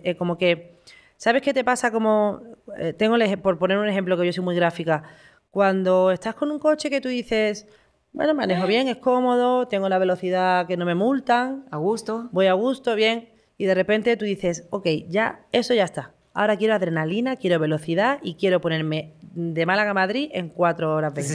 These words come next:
Speaker 2: Sí, sí, sí, ok.
Speaker 1: Pues eso, ahí estoy. Ahora quiero.
Speaker 2: Estás en ese disco.
Speaker 1: Ahora, en este
Speaker 2: En
Speaker 1: disco.
Speaker 2: esa velocidad de
Speaker 1: Ahora
Speaker 2: adrenalina
Speaker 1: estoy
Speaker 2: y
Speaker 1: ahí.
Speaker 2: así. Oye, ¿y cuán-, cuál crees que sea uno de tus mayores aprendizajes? Porque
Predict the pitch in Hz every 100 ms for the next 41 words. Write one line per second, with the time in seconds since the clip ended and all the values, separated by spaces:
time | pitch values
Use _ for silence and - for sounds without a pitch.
0 | 143 139 165 160 131 - - 160 156 147
1 | - - _ _ - 139 143 - 165 147
2 | 156 151 135 - - 180 180 156 143 139
3 | _ _ 170 - 175 190 185 180 185 170
4 | 151 120 _ - 151 147 165 160 175 175
5 | 190 208 196 175 170 185 185 190 180 165
6 | 160 160 180 180 180 175 156 147 175 135
7 | - - - - 214 247 254 247 - 294
8 | 302 - - _ _ - 311 320 339 330
9 | 339 277 262 262 254 262 208 175 170 202
10 | 214 185 160 156 156 - 185 147 - 156
11 | 175 160 -